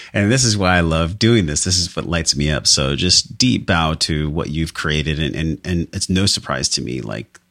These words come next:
that you've created what you've done already, because I can feel it when I'm around you. You know, we talked about, uh,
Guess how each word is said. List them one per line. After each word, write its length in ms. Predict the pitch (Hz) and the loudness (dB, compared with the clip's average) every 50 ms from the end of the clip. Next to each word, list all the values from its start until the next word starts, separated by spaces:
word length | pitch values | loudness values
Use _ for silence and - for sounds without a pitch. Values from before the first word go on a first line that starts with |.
| - | -12
that 160 | - - - - | -8 -8 -6 -4
you've 420 | 73 76 73 69 - - - - _ _ _ _ | -4 -4 -6 -6 -8 -10 -14 -16 _ _ _ _
created 380 | - - - 69 67 65 65 69 | -12 -8 -6 -4 -4 -4 -6 -6
what 100 | 69 60 | -8 -8
you've 140 | 67 76 76 | -8 -8 -6
done 180 | - 67 65 | -6 -6 -6
already, 360 | 65 65 64 67 71 73 71 71 | -6 -6 -6 -6 -6 -6 -6 -6
because 440 | 78 78 - 78 73 73 - - - - - - - - | -6 -6 -6 -6 -4 -2 -2 -4 -4 -8 -12 -14 -8 -4
I 80 | - 101 | -4 -2
can 160 | - 101 90 | 0 0 -2
feel 220 | - - 135 151 156 | 0 2 2 2 4
it 20 | |
when 100 | 131 175 | 4 4
I'm 120 | 147 113 | 4 4
around 340 | 104 101 107 117 117 104 85 | 4 4 4 4 4 4 2
you. 100 | 78 60 | 0 0
You 140 | 60 95 143 | 0 2 2
know, 160 | 190 208 196 | 2 2 2
we 80 | 185 180 | 2 0
talked 240 | - 170 156 156 - | 0 0 0 -2 -2
about, 200 | 160 156 151 143 123 104 - - | -2 -2 0 0 0 -2 -4 -4
uh, 280 | - 98 101 95 92 87 | -4 -2 0 0 0 -2